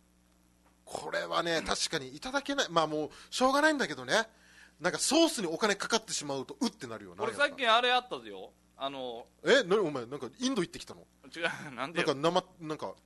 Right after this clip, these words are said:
Speaker 1: 片言になってるけど。
Speaker 2: 俺最近あれあったよ。あの、
Speaker 1: ええ、ええ、インド人やし、お前。
Speaker 2: 沖縄そば、まあ、とある沖縄そば屋さん行って、
Speaker 1: はい。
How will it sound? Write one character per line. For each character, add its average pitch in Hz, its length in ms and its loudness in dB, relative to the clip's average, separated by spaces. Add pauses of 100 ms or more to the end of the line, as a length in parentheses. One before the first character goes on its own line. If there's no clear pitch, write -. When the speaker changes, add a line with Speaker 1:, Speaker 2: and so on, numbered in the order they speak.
(120)
Speaker 1:
片 - 200 -4
言 165 100 -4
に - 80 0
な - 40 4
っ 165 40 2
て 240 80 2
る 233 60 -4
け 214 60 2
ど。 190 60 6
Speaker 2:
俺 - 0 -
最 - 0 -
近 - 0 -
あ 208 40 4
れ 226 80 6
あ 233 60 8
っ 233 40 -6
た 226 140 2
よ。 92 220 -6
あ 127 80 -6
の、 113 340 -6 (260)
Speaker 1:
え 208 40 8
え、 147 540 8
え - 40 -
え、 208 40 -6
イ - 20 -2
ン 220 60 -4
ド 220 100 -2
人 180 160 -2
や 110 60 -8
し、 - 80 -12
お 170 60 -4
前。 170 60 -10
Speaker 2:
沖 233 120 -4
縄 233 260 6
そ 233 160 0
ば、 196 360 4
ま 165 100 2
あ、 - 20 -16
と 214 140 0
あ 220 60 6
る 160 100 0
沖 156 180 -6
縄 180 160 -4
そ 180 100 -10
ば 180 120 0
屋 156 140 2
さ 147 140 -6
ん 123 40 -6
行 113 80 -16
っ - 40 -20
て、 117 460 -6
Speaker 1:
は 180 140 8
い。 104 80 -6